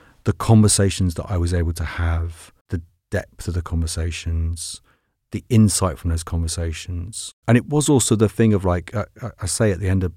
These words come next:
the book, I wrote the book at the same time that I was a judge on the Turner Prize. And the two together really was so extraordinary because if you do something like Judge the Turner Prize,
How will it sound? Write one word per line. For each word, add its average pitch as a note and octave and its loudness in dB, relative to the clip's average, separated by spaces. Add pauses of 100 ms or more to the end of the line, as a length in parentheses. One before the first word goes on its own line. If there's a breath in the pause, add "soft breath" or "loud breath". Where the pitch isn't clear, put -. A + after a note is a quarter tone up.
the F2+ -6
book, - -8 (100)
I G#2+ -2
wrote G2+ 2
the G2+ -4
book - 0
at G2+ -10
the - -6
same F2+ 2
time E2+ 0
that F2 0
I E2+ -4
was E2 -2
a E2+ 0
judge E2 -4
on F2 -2
the D#2 -2
Turner G2+ 2
Prize. D#2 -6 (560 loud breath)
And A2 6
the A2 4
two C3 4
together G#2 2
really G2 -2 (640)
was A2+ -12
so - -2
extraordinary G#2+ 4
because F2+ -2
if - -12
you A2 2
do A#2+ 2
something A2+ 0
like E2+ -4
Judge F#2 -2
the F2+ -4
Turner F#2+ -2
Prize, - -10